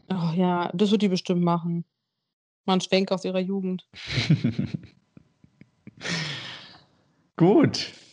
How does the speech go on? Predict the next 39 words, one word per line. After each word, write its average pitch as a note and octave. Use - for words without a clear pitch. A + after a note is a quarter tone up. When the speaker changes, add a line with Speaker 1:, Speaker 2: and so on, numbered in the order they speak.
Speaker 1:
Gut, -
dann G#3
hoffe A#3+
ich, C4
dass A#3
wir A#3
nächste A#3
Woche A3+
spannende A3
Themen A3+
haben. C4+
Speaker 2:
Richtig, G#2
nächste G2+
Woche G2+
in G2+
gewohnter G2
Qualität. G2+
Speaker 1:
Nächste A3+
Woche, A3
ja. G#3
Und G#3+
dann, A3
äh, G#3+
ist G#3
ja G#3
schon G3+
Ostern G#3+
und B3
dann A#3
Speaker 2:
Oh, A2+
nächste F#2+
Woche F#2
ist -
schon D#2+
Ostern. E2
Wir F2
senden G2
am F#2+
Karfreitag. F#2